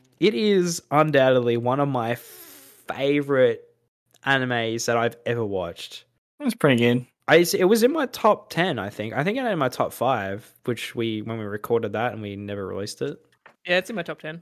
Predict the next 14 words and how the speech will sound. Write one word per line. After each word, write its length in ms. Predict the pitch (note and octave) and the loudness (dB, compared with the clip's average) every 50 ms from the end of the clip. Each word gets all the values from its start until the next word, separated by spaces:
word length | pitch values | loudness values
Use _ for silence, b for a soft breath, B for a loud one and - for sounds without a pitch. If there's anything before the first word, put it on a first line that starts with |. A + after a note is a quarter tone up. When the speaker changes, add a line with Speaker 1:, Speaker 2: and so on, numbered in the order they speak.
| _ _ - | _ _ -16
Speaker 3:
It 40 | F3+ | -14
was 120 | F3+ - | -12 -10
my 80 | G3+ F#3 | -8 -8
number 180 | F3 E3+ E3 | -8 -8 -8
Speaker 1:
Yeah. 60 | D#3 D#3 | -8 -8
Speaker 3:
one, 120 | D#3 D#3+ | -10 -10
I 60 | D#3+ D#3 | -12 -14
think. 260 | - - D3+ D#3 - _ _ _ _ _ _ _ _ _ _ _ _ _ b b b b b b b b b b b | -16 -18 -20 -20 -20 _ _ _ _ _ _ _ _ _ _ _ _ _ b b b b b b b b b b b
Speaker 1:
Yeah, 320 | - C3+ C#3+ C#3 C3+ C3+ C3 | -2 0 2 2 2 0 -2
so, 320 | - - - D3+ C#3+ C#3 | -4 0 2 4 4 6
Speaker 2:
You 80 | C3+ F3+ | 6 6
think 120 | G3 G#3 | 6 6
so? 140 | - A3+ A#3 | 6 4 2
Speaker 1:
uh, 180 | A#2+ B2 C3 | 2 0 0